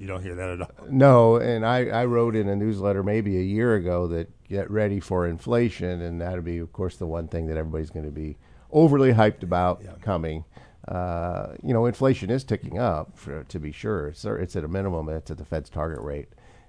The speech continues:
Speaker 2: Uh, but I still think the Fed's behind the curve. I mean, historically, we, you know, if you look at a ten-year treasury, it might be about one point eight percent below nominal G D P. Uh, I mean, about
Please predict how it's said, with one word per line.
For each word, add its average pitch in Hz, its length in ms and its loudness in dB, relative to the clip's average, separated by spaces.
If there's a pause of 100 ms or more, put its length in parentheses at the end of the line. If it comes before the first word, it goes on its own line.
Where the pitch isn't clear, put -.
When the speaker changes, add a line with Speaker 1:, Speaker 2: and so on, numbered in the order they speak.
(100)
Speaker 2:
Uh, 87 200 -6
but 139 80 0
I 120 100 8
still 120 220 2
think 110 180 0
the 95 80 -8
Fed's 87 300 -4
behind 78 340 -6
the 73 60 -12
curve. 71 360 -10
I 76 100 -8
mean, 76 180 -8
historically, 80 680 -6 (560)
we, 85 240 -8
you 82 140 -8
know, 76 140 -6
if 80 100 -10
you 82 100 -6
look 80 160 -6
at 76 100 -6
a 73 60 -8
ten-year 80 380 -6
treasury, 76 520 -8
it 73 60 -10
might 76 220 -10
be 78 120 -12
about 76 340 -10
one 82 180 -8
point 82 260 -10
eight 78 200 -8
percent 73 380 -12
below 76 380 -8
nominal 82 600 -4
G 76 240 -10
D 76 160 -10
P. 73 380 -8 (640)
Uh, - 500 -12 (300)
I 113 120 0
mean, 104 160 2
about 87 260 -2